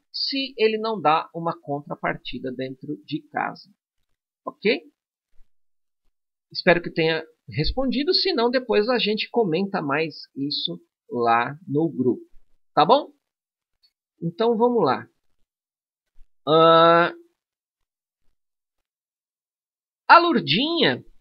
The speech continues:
ela também tá no mesmo tema, né? E ela tá aqui perguntando pra gente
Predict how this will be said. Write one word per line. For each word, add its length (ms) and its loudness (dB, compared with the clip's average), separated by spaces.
ela 220 6
também 520 0
tá 220 6
no 140 -2
mesmo 320 0
tema, 400 2
né? 240 0
E 80 0
ela 160 6
tá 160 0
aqui 240 -4
perguntando 640 -2
pra 180 4
gente 420 0